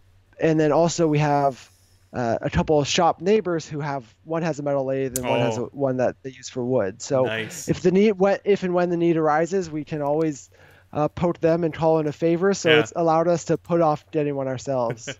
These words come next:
Speaker 2: <laughs> I bet you could three D print that part. It probably wouldn't be super durable, but just print, like, five of them, and if it breaks again, you just throw it
Speaker 1: <laughs>
Speaker 2: away.
Speaker 1: True, yeah.
Speaker 2: Yeah. <laughs> Uh, Corey M nine also wants to know if you have a hidden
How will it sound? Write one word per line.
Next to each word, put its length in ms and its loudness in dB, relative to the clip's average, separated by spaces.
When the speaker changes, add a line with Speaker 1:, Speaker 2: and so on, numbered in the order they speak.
Speaker 2:
<laughs> 300 -14
I 60 4
bet 240 6
you 160 0
could 200 2
three 200 -4
D 100 -4
print 280 -2
that 180 -2
part. 320 -8
It 80 -6
probably 260 2
wouldn't 220 4
be 100 -2
super 300 -4
durable, 480 0
but 240 2
just 380 -10
print, 200 0
like, 200 -2
five 280 2
of 60 -2
them, 240 0
and 160 -4
if 160 -6
it 140 -4
breaks 240 -4
again, 220 2
you 60 -2
just 160 -4
throw 220 -2
it 80 -4
Speaker 1:
<laughs> 80 -4
Speaker 2:
away. 220 2
Speaker 1:
True, 280 2
yeah. 360 -2
Speaker 2:
Yeah. 40 -12
<laughs> 140 -12
Uh, 340 8
Corey 300 6
M 80 2
nine 220 8
also 380 -2
wants 300 -2
to 100 -4
know 520 -2
if 260 -8
you 140 -8
have 580 -6
a 100 -14
hidden 480 -14